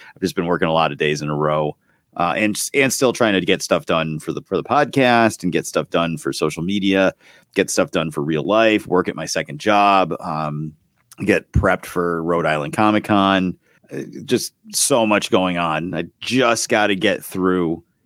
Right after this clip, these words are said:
this weekend coming up as we record this, which will be the weekend we go to Rhode Island Comic Con. And then we're pretty much just free and clear. Life goes back to what I consider normal. I'm sure other people out there would not consider it normal, but what I consider normal, which is just the,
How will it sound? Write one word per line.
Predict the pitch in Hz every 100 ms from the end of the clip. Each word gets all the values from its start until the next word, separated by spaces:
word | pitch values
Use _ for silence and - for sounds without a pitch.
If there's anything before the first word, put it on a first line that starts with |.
| _ -
this | 98
weekend | 107 98 92 85 78
coming | 98 85
up | 85 82
as | 76
we | 82
record | 80 - 101 104
this, | 131 127 -
which | 87 -
will | 87
be | 87
the | 78
weekend | 78 80 78 78
we | 76
go | 78 78
to |
Rhode | 80 76 76
Island | 76 76
Comic | 87 87 90
Con. | 110 107 110 -
And | 90 85
then | 85 85 85 85 _ _ _ _ _ -
we're | -
pretty | - 170 175
much | 156 143 -
just | 131 - _
free | _ - 135 139
and | 127
clear. | - 120 85 71 101
Life | 101 123 135 147
goes | 147
back | 110 123 117
to | - 113
what | 95 98 92 _ _ -
I | 92 131
consider | 160 185 180 196 196
normal. | 196 202 220 226 233 208
I'm | 104
sure | - 110
other | 98 101
people | 117 104
out | 101
there | 107
would | 98 82
not | 85 85
consider | 110 92 107
it | 98
normal, | 101 101 101
but | 98
what | 101
I | 107 131
consider | 117 85 90 85
normal, | 82 85 80
which | 82 -
is | -
just | 104 -
the, | - 90